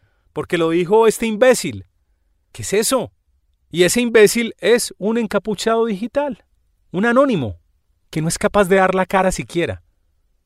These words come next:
Y ese es el tipo de situaciones con la que nos enfrentamos cuando nos metemos demasiado en las redes sociales.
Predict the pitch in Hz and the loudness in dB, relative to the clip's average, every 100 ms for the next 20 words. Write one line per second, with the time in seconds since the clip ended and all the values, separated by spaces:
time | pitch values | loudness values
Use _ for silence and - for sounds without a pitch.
0 | _ 165 185 214 226 202 226 - 208 214 | _ -6 2 2 2 -2 -2 -2 -4 -4
1 | - 214 208 - 147 151 151 147 135 151 | 0 4 4 0 -10 -8 -8 -4 -4 -4
2 | 156 170 165 139 123 127 117 123 117 120 | -6 -8 -6 -6 -6 -8 -8 -8 -8 -8
3 | - 120 135 131 - 156 139 127 - 135 | -4 -4 -4 -8 -2 -2 0 -2 -2 -4
4 | 139 135 113 165 180 170 123 110 131 139 | -4 -4 -4 -2 0 -2 -2 -4 -4 -4
5 | 156 107 117 139 131 - 175 123 98 - | -4 -6 -6 -6 -8 -8 -6 -8 -12 -20